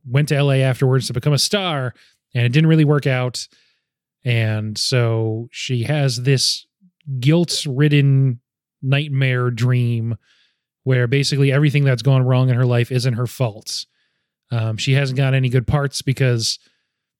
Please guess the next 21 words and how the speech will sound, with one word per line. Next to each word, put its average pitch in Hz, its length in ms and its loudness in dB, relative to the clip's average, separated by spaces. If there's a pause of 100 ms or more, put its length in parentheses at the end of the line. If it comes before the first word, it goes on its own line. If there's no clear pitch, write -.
(260)
the 120 260 -6
Betty 156 440 0
version 131 420 2
of 120 140 -2
her 123 320 -2
in 127 140 -2
the 123 60 -2
dream 120 760 -4
never 135 400 -2
actually 139 340 0
could 294 200 0
have 175 160 0
won 135 240 0
that 127 200 0
starring 127 380 0
role 123 260 2
because 123 300 0
there's 127 220 0
some 135 160 2
shadowy 147 600 2
cabal 131 800 -2